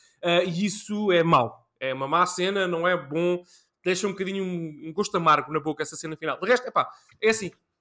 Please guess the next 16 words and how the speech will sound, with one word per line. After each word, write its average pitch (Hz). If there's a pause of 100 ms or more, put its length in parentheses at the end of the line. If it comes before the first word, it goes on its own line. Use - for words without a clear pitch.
(520)
eu 185
gostei 220
tanto 247
do 208
jogo, 185
que 170
lá 196
está, 165 (280)
que 196 (120)
negocio 226
comigo 185
próprio, 160 (460)
de 147
tentar 220
até 214
não 214